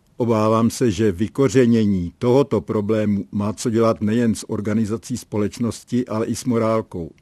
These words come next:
Jako se nemá lhát, tak se nemá ani podplácet, jenomže budování morálních zásad je dlouhodobá záležitost, zejména v posttotalitní společnosti. Proto ta slova o běhu na velmi dlouhou trať.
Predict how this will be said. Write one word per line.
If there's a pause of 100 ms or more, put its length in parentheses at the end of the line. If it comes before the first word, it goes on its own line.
(300)
Jako
se
nemá
lhát, (540)
tak
se
nemá
ani
podplácet, (240)
jenomže
budování
morálních
zásad
je (100)
dlouhodobá
záležitost, (100)
zejména
v
posttotalitní
společnosti. (760)
Proto
ta
slova
o
běhu
na
velmi
dlouhou
trať.